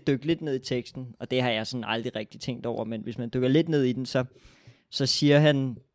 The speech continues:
i omkvædet, "I love myself." Øhm, s-, som,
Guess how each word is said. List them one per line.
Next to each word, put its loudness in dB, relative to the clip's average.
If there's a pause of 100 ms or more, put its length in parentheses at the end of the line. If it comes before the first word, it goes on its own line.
(120)
i 0
omkvædet, 2 (560)
"I 8
love 8
myself." -2 (680)
Øhm, 4 (1900)
s-, -2 (240)
som, 2